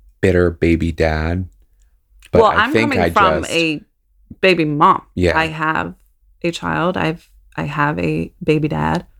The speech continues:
Speaker 1: Mm-hmm.
Speaker 2: So just from that perspective, where it's like, if my daughter's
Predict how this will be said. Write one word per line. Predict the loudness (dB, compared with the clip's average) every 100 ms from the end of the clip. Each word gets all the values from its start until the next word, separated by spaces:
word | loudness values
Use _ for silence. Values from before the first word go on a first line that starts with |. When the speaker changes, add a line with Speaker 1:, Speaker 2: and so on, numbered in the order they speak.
| -4
Speaker 1:
Mm-hmm. | 0 2 0 -4 _ _ _ _ -16
Speaker 2:
So | -2 -2
just | 0 -2 -2 -4
from | -2 0 2
that | 0 -2 -8
perspective, | -14 -12 -6 -6 -4 -8 -10 -6
where | -4
it's | -4 -4
like, | -4 -4 -4
if | -4 -6 -8 _ _ _ -20 _
my | -4 -2
daughter's | 0 0 0 -2 -4 -10